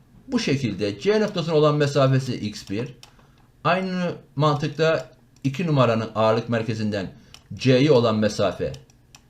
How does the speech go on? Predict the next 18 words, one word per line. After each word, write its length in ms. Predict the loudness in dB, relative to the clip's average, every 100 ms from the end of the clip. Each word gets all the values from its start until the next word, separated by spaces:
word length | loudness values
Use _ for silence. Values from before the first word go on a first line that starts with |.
| -20 _ _ _ -20 -20 -20 _ -4
yatay 360 | -2 2 2
mesafe 520 | 2 0 0 0 -4
x 220 | -6 -4 -4
iki. 400 | -2 -4 -4 -12 _ _ _ _ _ _ _ _
Üç 220 | -6 -4
numaranın 380 | 2 2 4 4
ağırlık 300 | 4 4 2
merkezinden 760 | 0 2 0 0 2 2 2 -6 -16 _ _ _ _ _ _ _ -12
C'ye 340 | 2 4 6
olan 180 | 6 6
yatay 280 | 4 2 2
mesafe 420 | 2 0 -2 -4
x 340 | -6 -8 -4 -2
üç. 360 | -2 -6 -16 _ -20 -20 _ -18 4
Dört 220 | 4 4
numaranın 400 | 0 2 2 2
ağırlık 340 | 4 4 4 4
merkezinden 840 | 2 2 0 4 4 4 0